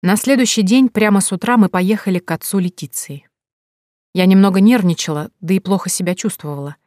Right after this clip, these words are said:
Вчерашнее недомогание снова вернулось. «Что с тобой?» Леон внимательно посмотрел на меня, когда экипаж в очередной раз качнуло, и я побледнела. «Дорогая, ты неважно себя чувствуешь?»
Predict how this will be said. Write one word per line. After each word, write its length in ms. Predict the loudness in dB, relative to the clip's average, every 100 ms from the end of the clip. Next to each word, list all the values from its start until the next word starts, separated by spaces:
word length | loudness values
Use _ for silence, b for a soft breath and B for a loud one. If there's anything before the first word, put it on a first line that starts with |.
| _ _ _
Вчерашнее 500 | -4 -2 -2 0 0
недомогание 640 | 0 0 0 2 2 2
снова 260 | 0 -4 -6
вернулось. 600 | -4 -2 -2 -4 -12 -18 _ _ _ _ _ _ _ _ _ _ _
«Что 220 | -10 -6
с 120 | -6
тобой?» 400 | -6 -8 -8 -14 _ _ _ _ _ -6
Леон 260 | 0 0 0
внимательно 560 | -2 -2 -2 -6 -8
посмотрел 540 | -8 -8 -8 -6 -4 -2
на 60 |
меня, 220 | -2 -4
когда 320 | -4 -6 -4 -6
экипаж 440 | -6 -6 -6 -6
в 20 |
очередной 460 | -8 -6 -4 -2 -4
раз 240 | -4 -4
качнуло, 540 | -6 -6 -4 -4 -4 -12 b b b b
и 80 | 0
я 100 | 0
побледнела. 640 | -2 -4 -4 -4 -6 -14 _ _ _ _ _ _ _ _
«Дорогая, 480 | -4 -2 0 -2 -4
ты 140 | -4
неважно 380 | -4 -2 0 -2
себя 200 | -2 -4
чувствуешь?» 560 | -4 -8 -8 -10 -12